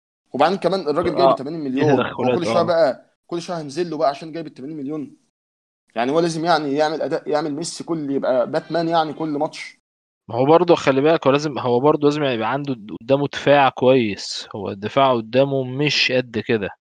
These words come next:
Speaker 2: دي حاجة تانية.
Speaker 1: أكيد.
Speaker 2: فبتخلي عليه
Speaker 1: أكيد
Speaker 2: كور
Speaker 1: ده.
Speaker 2: كتيرة أصلًا تيجي. هو، هو، أنا معاك في كور هو ممكن يكون غلطان فيها، بس في كور تانية هو مش، أنا مش، مش شايف إن هو غلطان، إن هو غلطته يعني.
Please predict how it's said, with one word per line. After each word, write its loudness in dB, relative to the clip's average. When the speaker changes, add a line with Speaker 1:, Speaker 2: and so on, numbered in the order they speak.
Speaker 2:
دي -8
حاجة 0
تانية. 4
Speaker 1:
أكيد. -14
Speaker 2:
فبتخلي 2
عليه 6
Speaker 1:
أكيد 4
Speaker 2:
كور 8
Speaker 1:
ده. 0
Speaker 2:
كتيرة 6
أصلًا 2
تيجي. 0
هو، -4
هو، -10
أنا 0
معاك 2
في 6
كور 6
هو 6
ممكن -4
يكون -2
غلطان -2
فيها، -6
بس -16
في -10
كور -4
تانية -6
هو -6
مش، -12
أنا -8
مش، -14
مش -10
شايف -4
إن -6
هو -2
غلطان، -8
إن -10
هو 0
غلطته -2
يعني. -8